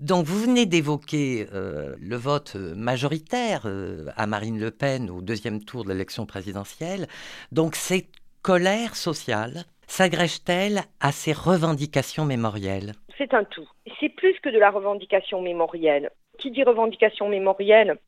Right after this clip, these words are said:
Speaker 2: dit qu'on travaille sur le, le plan culturel, euh, et essentiellement, grosso modo. On travaille sur le patrimoine, on travaille sur la mémoire, qui va transiter par les musées, qui va transiter par des commémorations.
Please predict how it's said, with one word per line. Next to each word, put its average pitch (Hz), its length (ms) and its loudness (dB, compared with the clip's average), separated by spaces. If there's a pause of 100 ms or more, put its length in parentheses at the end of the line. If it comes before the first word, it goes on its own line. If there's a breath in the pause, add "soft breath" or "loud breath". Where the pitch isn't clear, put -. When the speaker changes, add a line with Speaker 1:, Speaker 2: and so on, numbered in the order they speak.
Speaker 2:
dit 190 220 2
qu'on 202 160 8
travaille 190 300 4
sur 190 120 -2
le, 160 220 0
le 190 100 4
plan 190 220 0
culturel, 233 960 2
euh, 185 380 4
et 190 320 0
essentiellement, 190 720 4
grosso 156 360 -6
modo. 151 300 -2 (160)
On 160 80 4
travaille 131 240 8
sur - 160 -6
le 127 40 -2
patrimoine, 175 920 4
on 135 80 -2
travaille 139 300 0
sur 147 180 -4
la 143 80 6
mémoire, 170 840 4 (260 loud breath)
qui - 100 -8
va 131 120 6
transiter - 480 -6
par 147 180 2
les 151 140 0
musées, 190 720 2
qui 147 100 -10
va 135 240 8
transiter 147 460 -4
par 139 140 2
des 143 100 2
commémorations. 160 920 2